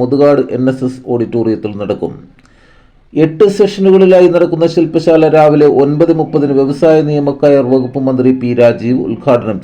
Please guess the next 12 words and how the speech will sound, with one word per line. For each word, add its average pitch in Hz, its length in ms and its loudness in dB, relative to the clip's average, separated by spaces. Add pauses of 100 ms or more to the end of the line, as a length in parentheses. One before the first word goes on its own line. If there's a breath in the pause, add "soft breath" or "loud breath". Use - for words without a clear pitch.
ചെയ്യും. 78 260 -12 (680 soft breath)
ശാസ്ത്രരംഗത്തെ 190 840 2 (120)
പഠന 165 220 2 (120)
സാധ്യതകൾ 170 540 2
എന്ന 151 100 -4 (100)
വിഷയം 151 360 -4
കൊച്ചി 151 260 -2 (140)
ശാസ്ത്ര 156 340 -2 (120)
സാങ്കേതിക 156 460 -4 (100)
സർവകലാശാല 143 560 0 (160)
രജിസ്ട്രാർ 139 380 -2 (560 soft breath)
പ്രൊഫസർ 151 520 0